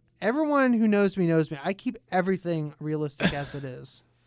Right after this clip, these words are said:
Speaker 1: And whenever I say the Lakers are not making the playoffs, I mean the Los Angeles Lakers are not making the playoffs. If, if you cannot think about it logically just because they have one guy on the team,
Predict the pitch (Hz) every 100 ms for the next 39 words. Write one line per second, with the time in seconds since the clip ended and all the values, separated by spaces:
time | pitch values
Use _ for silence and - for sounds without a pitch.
0 | _ _ _ _ _ - - - 190 190
1 | 185 190 254 269 202 208 208 214 175 151
2 | 165 214 190 160 143 151 160 156 131 135
3 | 131 160 202 - _ _ _ _ 170 240
4 | 220 247 190 127 - 165 175 180 208 202
5 | 180 165 190 190 147 - 170 170 170 175
6 | 160 165 151 151 151 156 123 _ - _
7 | _ _ _ - - 185 170 233 233 202
8 | 330 330 285 247 226 233 226 190 196 175
9 | 143 139 139 180 196 208 185 185 - 185
10 | 180 190 175 165 147 143 151 175 175 151
11 | 139 131 156 190 196 _ _ _ - 165
12 | 170 151 - 170 127